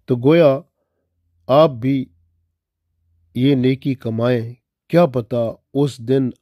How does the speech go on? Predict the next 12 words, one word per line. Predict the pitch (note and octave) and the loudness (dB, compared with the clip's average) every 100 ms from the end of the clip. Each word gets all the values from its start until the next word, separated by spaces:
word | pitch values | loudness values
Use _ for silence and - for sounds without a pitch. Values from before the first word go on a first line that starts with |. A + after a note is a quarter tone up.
| _ | _
اللہ | - C3+ D3+ B2 | -4 0 0 -2
تعالیٰ | - A2+ A#2+ B2+ G2+ - _ | -4 -8 -4 -4 -6 -12 _
اسی | - C3 - E3+ C#3+ | -8 -8 -6 -4 -4
نیکی | A2+ A#2+ C#3+ - E3+ | -4 -2 -2 -2 -6
کی | C3 B2 | -6 -8
بدولت | A#2 G#2+ G#2+ A2 B2 A2+ - A2 - _ _ _ _ _ | -8 -8 -6 -4 -4 -6 -12 -20 -20 _ _ _ _ _
جنت | A#2 A#2+ C#3+ D#3 D#3+ B2+ | -6 -2 0 2 0 -2
میں | A#2 | -8
داخلہ | A#2 A#2+ B2 - G#2+ G2+ - | -6 -4 -4 -6 -12 -12 -14
عطا | A#2+ B2 B2 | -14 -4 -4
فرما | A2 G#2+ G#2+ G2+ G2 | -4 -12 -10 -12 -12
دے۔ | G2+ | -16